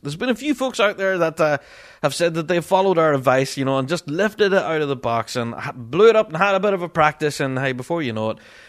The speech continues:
they're, like, n-, almost an hour in and they're still playing. So, there you go. <laughs> So this week's word of the week is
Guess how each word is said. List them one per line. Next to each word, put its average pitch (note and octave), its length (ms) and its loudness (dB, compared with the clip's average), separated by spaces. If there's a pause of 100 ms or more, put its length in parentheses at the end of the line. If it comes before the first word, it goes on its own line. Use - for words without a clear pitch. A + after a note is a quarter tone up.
(160)
they're, - 240 -12
like, B2+ 200 -6
n-, C3 360 -8
almost A#2+ 340 -4
an A2+ 100 -2
hour A2+ 200 0
in A2+ 240 -6
and A2+ 160 -8
they're A2+ 80 -4
still G#2+ 240 -6
playing. G2 320 -10 (200)
So, A#2+ 340 0
there C3 160 -4
you B2 60 -6
go. G2 240 -6 (760)
<laughs> B3 300 -4 (400)
So D4 240 -2
this D4+ 260 0
week's C4+ 380 -4
word C#4 180 0
of C4 60 2
the G#3 80 4
week A3 360 0
is G#3 300 2